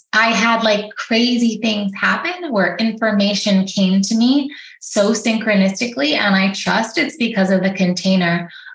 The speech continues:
of Kali. And even my Healy was being delivered to me, and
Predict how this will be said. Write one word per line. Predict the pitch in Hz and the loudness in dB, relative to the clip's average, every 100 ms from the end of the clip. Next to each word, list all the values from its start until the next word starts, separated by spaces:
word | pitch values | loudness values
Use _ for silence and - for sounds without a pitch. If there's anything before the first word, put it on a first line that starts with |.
| _ | _
of | 180 180 180 | -2 0 0
Kali. | 185 185 180 - 196 - - - | 2 2 2 -2 -6 -12 -18 -2
And | 208 - | -2 0
even | 233 269 277 240 226 247 285 - _ - _ - _ | 2 2 2 2 4 2 0 -6 _ -20 _ -20 _
my | 202 202 | 0 0
Healy | 208 233 262 247 208 233 262 | 2 2 4 2 2 0 0
was | 226 196 | 0 0
being | 214 208 | 0 0
delivered | 208 202 233 247 - | 0 0 0 0 0
to | - | 0
me, | 190 180 247 330 - - - - - _ | 2 2 0 -2 -10 -20 -20 -20 -20 _
and | 208 202 202 202 202 202 | -2 2 2 2 2 0